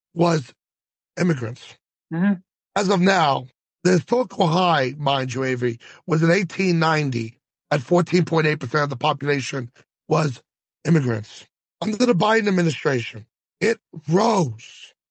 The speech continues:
Speaker 1: from thirteen point seven, 'cause it did grow under the Trump administration. To those
Speaker 2: Yeah,
Speaker 1: that
Speaker 2: yeah,
Speaker 1: don't
Speaker 2: I'm
Speaker 1: know.
Speaker 2: looking at the shape now. It's a, it's a general slope up since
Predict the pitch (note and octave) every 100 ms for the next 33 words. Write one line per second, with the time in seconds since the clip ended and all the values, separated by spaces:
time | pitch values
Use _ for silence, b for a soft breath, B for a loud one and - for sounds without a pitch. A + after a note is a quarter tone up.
0 | _ - D3+ D3 C3+ _ _ _ _ _
1 | - G3+ E3 G#3+ F3 F#3+ G#3 G3 _ -
2 | F3 D#3+ F#3 - _ _ - G#3 F3 B3+
3 | G3+ D#3+ G#3+ F3+ D3 D3 C#3 C3 D#3+ D#3
4 | C3+ B2+ A#2 C3+ B2 - D3 _ _ _
5 | _ - D#3+ F3 G#3 C#3+ C3+ C3+ F#3 B3
6 | C4 A3+ G#3 E3+ - G3 E3 G3+ G3+ C3+
7 | C3 D3 B2+ - D#3 D3 C3+ A2+ D#3 E3+
8 | F#3 F3+ E3 - D#3+ D#3+ D3+ - E3 C3+
9 | - - D3+ C#3+ -